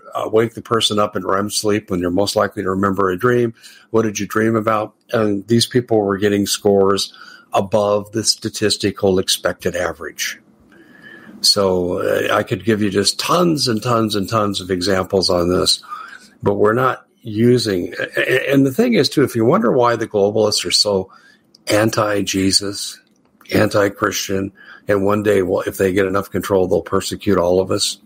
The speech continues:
It's because they know how powerful this is. They know they can't match this. They have met their match. Well, I think we need to make them meet their spiritual match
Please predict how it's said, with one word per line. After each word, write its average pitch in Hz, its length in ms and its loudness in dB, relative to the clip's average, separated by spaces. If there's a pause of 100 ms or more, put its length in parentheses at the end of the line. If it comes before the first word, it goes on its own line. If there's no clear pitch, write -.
(1120)
It's - 120 -4
because 104 320 -2
they 98 120 2
know 101 140 2
how 92 160 -2
powerful 95 500 -2
this - 280 0
is. - 400 -8 (1400)
They 107 160 4
know 104 160 2
they 95 120 -2
can't - 240 -4
match 87 380 -2
this. - 440 -12 (160)
They 104 140 0
have 98 200 -2
met 95 360 -2 (200)
their 95 160 0
match. 87 640 -2 (960)
Well, 104 100 2
I 110 40 0
think 143 200 -2
we 117 120 4
need 113 160 2
to 107 60 0
make 104 300 0
them 101 320 0
meet 113 220 2
their 95 140 0
spiritual 104 640 -2
match 90 520 -4